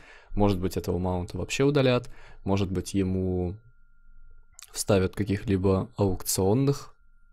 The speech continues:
э, Н П С, может быть, э, будет моб на трансмогрификацию. На самом деле, посмотрим.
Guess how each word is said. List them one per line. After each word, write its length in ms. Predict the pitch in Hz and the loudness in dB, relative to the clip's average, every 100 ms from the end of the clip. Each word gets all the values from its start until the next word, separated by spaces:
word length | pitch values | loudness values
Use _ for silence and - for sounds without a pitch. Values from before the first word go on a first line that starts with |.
| - | -6
э, 60 | 113 | 0
Н 480 | 113 110 127 110 | 0 0 0 0
П 320 | 110 104 107 104 | 2 4 4 4
С, 240 | - - | 2 0
может 320 | 95 95 95 | 0 0 -2
быть, 400 | 92 95 - - | -4 -6 -6 -8
э, 600 | - 95 92 90 90 95 - _ | -4 -2 -2 -2 -2 -6 -8 _
будет 440 | - 98 95 92 - | -4 0 2 0 2
моб 320 | 95 92 - | 2 2 0
на 360 | 95 90 90 104 | 0 2 0 -2
трансмогрификацию. 1300 | - 95 - 98 98 - - 104 127 - 139 117 117 - - - - - - | -6 -4 -2 0 0 -2 0 0 0 0 0 0 -4 -12 -20 -20 -20 -12 -4
На 60 | |
самом 200 | 98 151 | 2 4
деле, 160 | 104 - | 6 4
посмотрим. 520 | - - 92 - - | 2 -2 -4 -4 -8